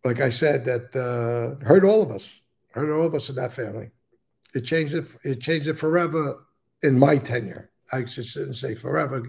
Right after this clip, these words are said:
it has changed. It's morphed into something different, mo-, something better. Nobody's dying anymore in that family. Nobody's dealing drugs no more in that family.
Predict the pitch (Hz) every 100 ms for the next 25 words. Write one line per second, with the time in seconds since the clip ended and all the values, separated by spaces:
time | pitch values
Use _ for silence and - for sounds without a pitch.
0 | - 123 123 117 - 143 107 - - _
1 | - 127 127 - - - 113 127 113 117
2 | 117 123 120 - _ _ _ - 156 -
3 | - 202 202 208 160 160 - - _ _
4 | _ _ _ _ _ _ 147 139 139 117
5 | 135 123 110 104 98 - - _ _ -
6 | 113 110 - - 110 104 _ _ _ _
7 | _ _ _ _ 135 123 107 110 110 107
8 | 107 107 104 101 98 95 - _ _ -
9 | 113 107 - - 98